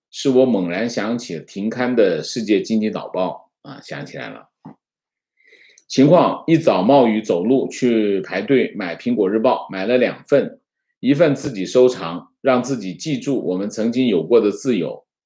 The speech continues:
另一份就让风捎给王老师，感谢王老师的付出，我真的好中意香港，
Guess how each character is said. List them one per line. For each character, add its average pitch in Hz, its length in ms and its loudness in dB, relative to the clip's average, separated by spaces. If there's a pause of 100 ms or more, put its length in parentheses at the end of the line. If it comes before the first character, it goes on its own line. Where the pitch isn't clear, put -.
(260)
另 180 160 0
一 151 100 4
份 135 400 2
就 127 180 4
让 110 380 2
风 139 340 4 (240)
捎 131 320 2
给 82 400 -2 (800)
王 101 180 0
老 92 160 2
师， - 540 -10 (160)
感 101 180 -6
谢 135 140 2
王 123 160 0
老 101 100 -2
师 101 200 -6
的 101 100 -2
付 98 220 -10
出， - 400 -10
我 90 160 -4
真 123 180 0
的 120 100 0
好 92 140 -6
中 104 220 -4
意 98 80 -2
香 92 260 -4
港， 80 180 -10